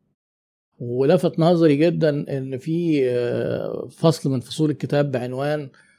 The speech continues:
سقوط ال four Bs، The Fall of four Bs and Rise of Strategic Marketing، هو صعود التسويق الاستراتيجي. ف-، آه، فالحقيقة ده موضوع، يعني، أنا شايف إن ده تغيير، يعني، تغيير مهم جدا في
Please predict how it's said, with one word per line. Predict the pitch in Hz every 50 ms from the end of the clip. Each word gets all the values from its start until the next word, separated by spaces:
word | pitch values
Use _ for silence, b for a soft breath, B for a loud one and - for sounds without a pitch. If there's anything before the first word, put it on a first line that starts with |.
| b b b
سقوط | - - - 131 - - 170 180 175 -
ال | 135 120 120
four | - - 151 147 147
Bs، | 127 117 123 123 104 - - - - - _ - 127
The | 120
Fall | - 156 165 165 165 160 165 180
of | 120 -
four | - - 143 143 139 135 123
Bs | 127 135 143 143 143 131 120 123 131 _ _ _ _ _ _ -
and | - 143 143 139 131
Rise | 143 160 170 165 156 143 143 131
of | -
Strategic | - - - 131 120 - 139 135 127
Marketing، | - 123 123 120 117 - - _ - -
هو | 120 123 127
صعود | - - 135 135 156 165 160 147 - - -
التسويق | 139 123 - 135 117 - - 143 147 147
الاستراتيجي. | 131 123 113 - - 117 113 - - 113 104 110 - _ _ _ b b b b b b b b b b b _
ف-، | - - -
آه، | 135 135 131 - - - 139 135 135 135 135 131 135 131 - - _ _ _ _ _ _ 156
فالحقيقة | - - 143 143 139 - 131 175 214 190 175
ده | 185 190
موضوع، | 196 180 165 160 156 175 185 190 190 196 180 - -
يعني، | - 156 143 143 139 139 139 139 147 143 143 143 - - - - - - -
أنا | 135 143 143
شايف | - 160 165 175 156 -
إن | 160 151 147
ده | 139 147 156 160
تغيير، | 160 160 147 127 135 143 151 160 165 160 151 131 127 120 120 123
يعني، | 123 123 127 123 123 123 117 117 113 120 120 117
تغيير | - - 107 123 147 156
مهم | 147 139 139 160 147 139
جدا | 131 135 170 160 151 143 156 143 139 131 127 - -
في | - - 147 151 151 151 147 139